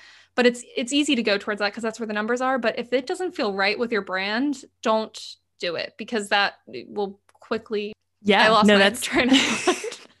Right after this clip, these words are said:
Speaker 2: No, I, I totally agree with you there. And something that we keep coming back to as well is, like, staying true to ourselves. Uh, staying true to yourself in a podcast is really important because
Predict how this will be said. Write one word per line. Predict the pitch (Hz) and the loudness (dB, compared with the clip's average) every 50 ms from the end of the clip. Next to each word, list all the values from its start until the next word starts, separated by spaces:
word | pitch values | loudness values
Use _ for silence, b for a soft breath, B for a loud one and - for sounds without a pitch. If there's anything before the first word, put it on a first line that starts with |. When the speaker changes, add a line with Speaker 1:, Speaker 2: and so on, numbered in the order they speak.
| _ _ _ _ _ B B B B B B B B B B _ - - - | _ _ _ _ _ B B B B B B B B B B _ -16 0 4
Speaker 2:
No, | 233 233 240 233 | 6 6 8 8
I, | 220 208 208 208 - 202 | 8 6 6 4 4 4
I | 208 | 2
totally | 208 - 214 208 202 208 220 214 | 2 2 2 4 4 6 4 4
agree | 202 196 170 151 | 4 2 0 0
with | 156 190 190 190 | 0 0 0 0
you | 185 175 | 0 0
there. | 170 170 160 160 160 165 - - | 2 2 4 4 4 2 2 2
And | 180 175 180 170 | 2 2 2 0
something | - - 214 208 226 269 | 2 2 4 6 6 6
that | 294 262 - | 6 6 4
we | 175 170 190 190 | 2 2 0 0
keep | 196 - - 233 233 - | 0 0 0 0 0 0
coming | - 180 165 165 165 | 0 0 2 2 2
back | 160 143 151 - - | 2 0 0 -2 -4
to | - - 165 160 160 156 | -2 0 0 2 2 2
as | - - 165 170 - | 0 -2 -4 -2 0
well | 170 165 175 170 | 2 2 4 4
is, | 160 165 - | 2 0 0
like, | 165 156 - - | -2 -2 -2 -2
staying | - - 233 240 240 | 0 2 2 2 4
true | 240 226 202 | 2 2 4
to | 196 | 4
ourselves. | 190 196 190 - 175 170 165 - - _ - | 4 2 2 2 2 2 2 -2 -6 _ 0
Uh, | - - - 226 | 0 0 0 -2
staying | - - - 359 403 453 | -4 2 2 4 4 4
true | - 320 269 | 4 4 6
to | 254 | 6
yourself | 262 254 240 226 208 - | 6 4 4 2 2 2
in | 190 | 0
a | 180 | 0
podcast | 175 - 185 175 185 196 - 185 170 165 170 - - | 2 2 2 2 2 2 0 2 2 2 0 0 -2
is | - 185 185 | -2 -2 0
really | 185 190 185 185 185 | 2 2 4 4 4
important | 175 175 - - 185 180 - 175 175 175 | 2 2 0 0 0 2 2 0 0 -2
because | 185 175 - - 175 170 170 175 - - | -2 -2 0 0 0 2 0 -2 -4 -8